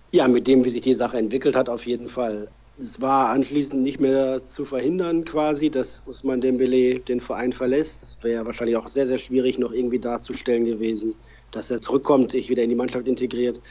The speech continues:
Das hat er ja auch gar nicht als Ziel gehabt und von daher hat Borussia Dortmund in der Außendarstellung in diesem schwierigen Fall, auch in der Verhandlung mit Barcelona und auch irgendwie damit auch stellvertretend ja für viele andere Clubs, die sich dann irgendwie von, von Spielern und deren Beratern erpresst fühlen,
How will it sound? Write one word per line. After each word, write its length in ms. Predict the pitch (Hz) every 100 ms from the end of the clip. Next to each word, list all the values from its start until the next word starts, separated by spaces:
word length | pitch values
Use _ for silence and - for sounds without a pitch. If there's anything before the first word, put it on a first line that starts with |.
| - - -
Das 140 | 107
hat 140 | 117
er 60 | 120
ja 120 | 113
auch 60 | 113
gar 160 | 110
nicht 120 | 113 117
als 200 | 113 -
Ziel 160 | 127
gehabt 320 | 123 113 -
und 320 | 104 110 107 -
von 180 | 110
daher 400 | 107 117 113 110 -
hat 240 | - 110 -
Borussia 320 | 113 113 117
Dortmund 500 | 113 117 113 110 - -
in 80 | 113
der 120 | -
Außendarstellung 920 | 180 190 160 156 - 160 151 147 135
in 160 | 127 135
diesem 500 | 135 127 131 131 131
schwierigen 460 | - 139 135 127 131
Fall, 560 | - 131 127 131 123
auch 160 | 117 117
in 60 |
der 100 | 120
Verhandlung 540 | - 113 127 143 139 131
mit 160 | 120
Barcelona 720 | 120 120 131 127 127 127 127 127 - -
und 160 | 131
auch 120 | - 127
irgendwie 400 | 135 123 123 117 -
damit 240 | 117 127 117
auch 80 |
stellvertretend 640 | - 135 127 127 127 123 117
ja 60 | 117
für 240 | 123 113
viele 220 | 139 127
andere 220 | 120 131
Clubs, 280 | 120 113 -
die 80 | 117
sich 160 | 107 -
dann 180 | 107
irgendwie 360 | 107 107 98 110
von, 340 | - 104 104
von 160 | 107 104
Spielern 400 | - 123 117 110
und 160 | 101 107
deren 160 | 104
Beratern 480 | 110 104 107 107 104 - - - - -
erpresst 480 | 117 - 131 - -
fühlen, 520 | - 117 117 113